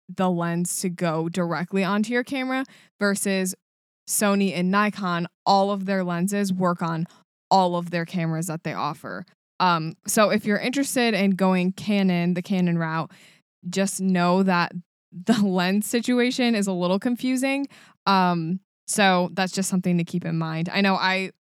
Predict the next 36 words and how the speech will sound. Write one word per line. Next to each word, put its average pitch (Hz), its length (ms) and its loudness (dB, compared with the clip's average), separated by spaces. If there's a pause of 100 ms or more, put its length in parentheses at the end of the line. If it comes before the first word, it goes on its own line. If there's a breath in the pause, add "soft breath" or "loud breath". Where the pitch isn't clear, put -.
(140)
I 208 100 -2
really 175 440 -2
struggled 165 640 -8
figuring 175 380 -4
out 156 240 -6
lens 165 260 -4
mounts 185 300 -2
for 190 160 -2
a 190 80 2
while. 190 420 2 (380 loud breath)
Um, 170 240 4
so 180 160 2
if 180 120 0
you're, 185 160 2
like, 180 180 -2
confused 175 440 0
about 170 280 -2
them, 175 180 0
just 175 240 -4
know 170 180 -2
that - 300 -8 (220)
I 175 160 0
was 170 280 -2
too 175 200 -4
at - 120 -8
one 190 220 -10
point. - 420 -10
<laughs> - 80 -20
So 240 440 -2 (1300 loud breath)
yeah, 214 220 4
I - 100 2
think 269 160 -6
that's 415 160 -2
basically 240 400 -2
it 214 200 -2
for 190 600 0